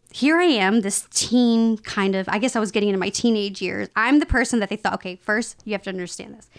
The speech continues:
I'm the one they thought was gonna get knocked up first. I didn't. It was my brother. He knocked someone up. It was not me. So they thought I was that. So I'm the person that, like, passes <laughs> notes in church, right?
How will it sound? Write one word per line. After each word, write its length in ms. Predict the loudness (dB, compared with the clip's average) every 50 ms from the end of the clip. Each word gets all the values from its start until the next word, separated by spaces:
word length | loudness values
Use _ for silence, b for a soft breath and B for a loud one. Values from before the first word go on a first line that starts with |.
| B B B B B
I'm 280 | -4 0 2 4 6 6
the 100 | 6 4
one 200 | 4 2 2 2
they 100 | 2 0
thought 280 | -2 0 0 0 0 0
was 100 | -2 -2
gonna 160 | 0 0 0
get 160 | 0 -2 -2
knocked 560 | 0 2 2 4 4 2 2 0 -2 _ -4 -4
up 260 | -4 -4 -4 -6 -8 -8 _ _ _ _ _
first. 500 | -10 -8 -8 -8 -6 -8 -8 -8 -10 -18 _ _ _ _ -6
I 120 | 0 0 0
didn't. 540 | 2 4 4 4 4 4 2 0 -2 -6 -2
It 60 | -2
was 120 | 0 2 2
my 80 | 0
brother. 440 | 0 0 0 0 0 0 0 -4 -4
He 140 | 2 6 6
knocked 280 | 6 6 4 -2 -4
someone 220 | 0 0 2 2 2
up. 100 | 0 0 -2
It 120 | -2 0
was 180 | 0 0 2 2
not 320 | 2 4 4 2 0 0
me. 320 | 0 0 0 0 -2 -6 -10 B B B B B B B B B B B B B B
So 400 | -4 -2 0 0 0 -2 -6 -12 -12
they 260 | -10 -4 0 0 0
thought 240 | 2 2 0 0 2
I 140 | 2 0 2
was 160 | 0 0 0
that. 240 | -2 -4 -4 -4 -4
So 100 | -4 -2
I'm 240 | 0 2 4 6 6
the 60 | 6
person 320 | 6 4 2 2 4 2 2
that, 80 | 2 0
like, 120 | -4 -6
passes 540 | -6 -6 -4 -2 -2 -2 -2 -2 -2 2 2
<laughs> 100 | 4 4
notes 240 | 2 0 -2 -2 2
in 120 | 2 2 2
church, 480 | 2 0 0 -2 -2 -4 -12 -10 -4
right? 300 | -4 -2 -2 -2 -6 -8